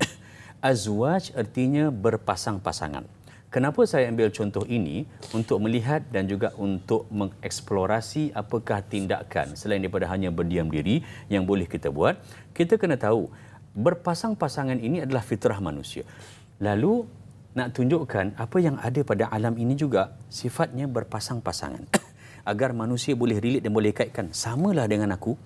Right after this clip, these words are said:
samalah dengan kita, kita sayang diri kita, kita kena sayang juga alam. Allah Subhanahu Wa Taala menyatakan, ini ramai orang hafal ni, dalam ayat yang ketiga puluh enam surah Yasin, a'udzubillahi minasyaitanirrajim,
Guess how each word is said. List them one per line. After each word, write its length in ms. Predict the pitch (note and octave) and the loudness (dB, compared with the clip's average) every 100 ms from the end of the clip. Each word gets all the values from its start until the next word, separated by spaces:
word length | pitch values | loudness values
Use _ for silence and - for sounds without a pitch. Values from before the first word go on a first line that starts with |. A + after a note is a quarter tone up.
| - - - | -16 -20 -12
samalah 640 | - - D#3+ F3 A#3 C#3+ G2+ | -4 2 4 6 6 4 2
dengan 180 | F#2+ F2 | 0 0
kita, 380 | F2 - C#3+ G#3 - - - | -4 0 0 0 -6 -20 -8
kita 160 | G2+ | 0
sayang 320 | G2+ G#2+ C#3+ D3 | 2 4 4 4
diri 240 | C#3+ D3 | 4 4
kita, 320 | D3+ D3+ A3 - - - | 2 4 4 2 -12 -8
kita 180 | - D3 C3+ | -6 -4 0
kena 160 | C3 | 0
sayang 400 | B2 A#2+ B2+ B2 | 0 0 2 2
juga 240 | G#2+ G2 G#2 | -2 -2 -2
alam. 300 | F#2 D2+ - - - - - | -2 -4 -6 -12 -20 -12 -2
Allah 160 | B2+ F#3 | 0 2
Subhanahu 540 | - B2+ C#3 C3+ A#2 | 0 -2 0 0 0
Wa 80 | G#2+ B2 | 0 0
Taala 200 | A#2 B2 | -2 -2
menyatakan, 560 | A#2+ G#2+ F#2+ G#2+ D3 D3+ | -2 -2 -2 -2 0 0
ini 160 | A2 A2+ | 0 0
ramai 240 | D2 F#2 A2+ | -2 -2 0
orang 240 | A#2 B2 | 0 0
hafal 320 | B2+ C#3 D#3 | 0 2 2
ni, 160 | F#3+ D3 - - - | 2 -2 -6 -20 -4
dalam 240 | G2+ G#2 G#2 | -2 0 0
ayat 180 | A#2 C3+ A2 | 0 0 -2
yang 80 | |
ketiga 400 | G#2 G2+ A2+ G#2 | -4 -2 0 0
puluh 160 | G2 G#2+ | 2 0
enam 400 | G#2 A2+ B2 F#2+ | 2 2 2 0
surah 320 | E2+ A2+ G#2 | -2 -2 0
Yasin, 720 | G2 G2 F#2 D#2+ - A2+ G#3+ B3+ - - F#2+ | 2 2 2 0 0 4 4 2 -4 -4 -2
a'udzubillahi 720 | G#2+ A2 G2 F#2+ G#2+ A#2 G#2 | 0 0 0 2 2 2 0
minasyaitanirrajim, 1040 | G2 F2+ - F2 - F2+ D#2 D2 C3 B3 | 0 -2 0 -2 0 -2 -2 0 2 0